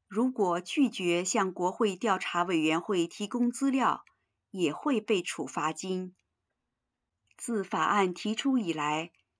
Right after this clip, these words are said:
朝野政党在立法院内展开了激烈的辩论。支持者主张，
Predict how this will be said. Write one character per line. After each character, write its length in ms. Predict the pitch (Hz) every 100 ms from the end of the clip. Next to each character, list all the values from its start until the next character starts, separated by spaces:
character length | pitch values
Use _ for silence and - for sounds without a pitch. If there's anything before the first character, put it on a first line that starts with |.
| _
朝 320 | - - 190 226
野 180 | 196
政 260 | 156 233 190
党 300 | 170 156 151
在 300 | - 220 185
立 180 | 220 233
法 220 | 202 156
院 260 | 190 208 185
内 300 | 185 165 156
展 260 | - 160
开 220 | 165 220
了 120 | 214 190
激 280 | - 277
烈 160 | 285 262
的 100 | 170
辩 300 | - 220 170
论。 300 | 175 160 135 _ _ _ _ _ _ _ -
支 220 | - 285
持 180 | - 226
者 260 | 202 170
主 220 | 185 165
张， 400 | 143 180 175 180